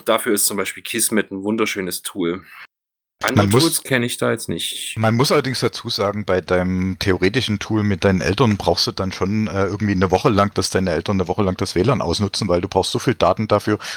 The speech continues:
Speaker 2: um dein W lan zurückzurechnen, dass das schon
Speaker 1: Ja, oder ich brauch
Speaker 2: relativ schwierig ist, äh,
Speaker 1: oder ich
Speaker 2: im
Speaker 1: brauch
Speaker 2: Privatbereich.
Speaker 1: hundert, ich brauch hundert Dollar und eine E C two Instanz oder Instanzen, die das halt ausrechnen. Das heißt, ich kann mir durchaus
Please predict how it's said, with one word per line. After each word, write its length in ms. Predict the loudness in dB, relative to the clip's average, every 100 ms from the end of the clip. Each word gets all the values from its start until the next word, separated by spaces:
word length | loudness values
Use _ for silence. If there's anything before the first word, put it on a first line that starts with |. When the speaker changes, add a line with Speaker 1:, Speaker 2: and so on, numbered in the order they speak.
| -2
Speaker 2:
um 140 | 2
dein 180 | 2 2
W 60 | 4
lan 160 | 2
zurückzurechnen, 760 | 0 -8 -8 -6 -2 0 0 0
dass 220 | 0 -2
das 160 | -6 -6
schon 260 | -6 -4
Speaker 1:
Ja, 400 | 0 2 2 0 -4 0
oder 300 | 2 4 4
ich 100 | 4
brauch 300 | 4 4 0
Speaker 2:
relativ 260 | -4 -4
schwierig 540 | -4 -4 -4 -2 -6 -6
ist, 400 | -6 -6 -6 -10
äh, 40 | -4
Speaker 1:
oder 160 | 0 2
ich 80 | 2
Speaker 2:
im 60 |
Speaker 1:
brauch 180 | 4 4
Speaker 2:
Privatbereich. 480 | 4 2 2 0 -2
Speaker 1:
hundert, 120 | -12 -12
ich 160 | -10 -2
brauch 220 | -2 -2
hundert 300 | -4 -4 0
Dollar 240 | 0 2 0
und 160 | -2
eine 120 | -6
E 80 | -4
C 160 | -4 -6
two 220 | -4 -2
Instanz 600 | -2 0 0 0 0 0
oder 240 | 2 2
Instanzen, 680 | 2 0 0 0 0 0 0
die 80 | -2
das 180 | -4 -4
halt 100 | 0
ausrechnen. 440 | 0 0 -4 -6
Das 120 | -2
heißt, 200 | 0 -2
ich 80 | -4
kann 160 | -2 -2
mir 100 | 0
durchaus 560 | 0 0 2 2 2